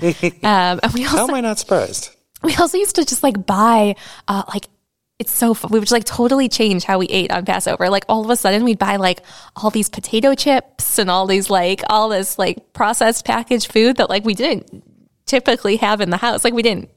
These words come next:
Speaker 2: eat, like, we, it's not like we didn't eat them, but we didn't, like, have a ton of potato chips in the house all year round. But on Passover, we had to get them. We specifically,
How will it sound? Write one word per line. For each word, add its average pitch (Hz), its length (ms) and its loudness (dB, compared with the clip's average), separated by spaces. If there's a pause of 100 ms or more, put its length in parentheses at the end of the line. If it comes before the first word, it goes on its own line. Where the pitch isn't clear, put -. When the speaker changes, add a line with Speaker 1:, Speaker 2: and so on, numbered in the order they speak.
(640)
Speaker 2:
eat, 208 100 2
like, 185 120 0
we, 196 80 2
it's 175 140 -4
not 180 80 2
like - 100 -4
we 165 80 -2
didn't 202 240 2
eat - 80 -6
them, 220 140 0
but 190 100 2
we 226 80 4
didn't, 294 140 -2
like, - 160 -2
have 220 200 0
a 208 60 -2
ton 196 220 -2
of 175 100 -6
potato - 400 -2
chips 165 240 -4
in 185 120 2
the 190 100 -4
house 208 400 -2
all 202 100 0
year 196 160 0
round. 220 340 0 (280)
But 214 100 2
on 170 140 0
Passover, 202 500 0
we 190 80 0
had 196 200 0
to - 60 -4
get 180 140 0
them. 196 140 0
We 180 100 0
specifically, 226 800 2